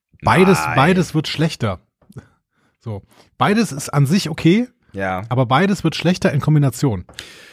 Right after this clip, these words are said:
Speaker 2: Ja, ich bin auch kein Fan. Reden wir nicht weiter drum rum. Ich bin auch kein Fan.
Speaker 1: Ich würde sogar sagen, das ist das Schlechteste, was wir bis jetzt verköstigt haben.
Speaker 2: Was haben wir denn dem,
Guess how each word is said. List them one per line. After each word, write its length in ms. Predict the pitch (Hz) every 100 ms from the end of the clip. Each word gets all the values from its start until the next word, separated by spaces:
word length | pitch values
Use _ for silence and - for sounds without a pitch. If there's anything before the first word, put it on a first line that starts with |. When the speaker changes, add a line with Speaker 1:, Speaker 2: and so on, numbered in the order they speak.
| _ _ _
Speaker 2:
Ja, 120 | 101
ich 100 | 92
bin 80 | -
auch 120 | 71
kein 140 | 73 65
Fan. 260 | - 62 65 -
Reden 120 | 104
wir 60 | 101
nicht 140 | 87
weiter 240 | 78 76 76
drum 140 | 76
rum. 240 | 71 73 65 -
Ich 100 | -
bin 100 | 85 85
auch 100 | 73
kein 160 | 69
Fan. 260 | - 53 - _ _ _ _ _ _ _ - - - -
Speaker 1:
Ich 120 | -
würde 180 | 175 208
sogar 200 | 160 143
sagen, 240 | 143 156
das 140 | 151
ist 80 | -
das 140 | 139 -
Schlechteste, 540 | 165 165 160 - 151
was 140 | 135 143
wir 40 |
bis 120 | 131
jetzt 120 | 131 -
verköstigt 460 | 120 123 - - 95
haben. 240 | 92 101 _ _ _ _ _ _ _ _ _ _ _ _ _ _ _ _ _ _ _ - - - -
Speaker 2:
Was 160 | -
haben 60 | 107
wir 80 | 120
denn 120 | 107
dem, 220 | 92 90